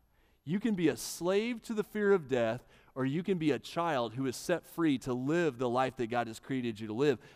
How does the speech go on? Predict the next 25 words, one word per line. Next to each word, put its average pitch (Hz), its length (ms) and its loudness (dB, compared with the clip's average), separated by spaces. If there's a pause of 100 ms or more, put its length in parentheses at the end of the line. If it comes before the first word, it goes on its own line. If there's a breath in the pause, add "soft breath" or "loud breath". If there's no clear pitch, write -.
Both 185 240 4
of 208 80 -2
these 151 240 -2
options 131 460 -6
are 123 100 -4
put 143 220 -4
in 120 80 -6
front 208 180 -4
of 143 80 -4
us. - 160 -12 (220 loud breath)
The 160 100 2
question 220 540 0
we 226 100 2
have 294 140 4
to 151 100 0
answer 151 180 0
this 143 220 -4
morning 156 300 2 (260 loud breath)
is, 170 180 6
how 233 300 4
does 240 200 0
Jesus 156 480 0
set 180 220 2
us 170 140 -4
free? 220 380 -4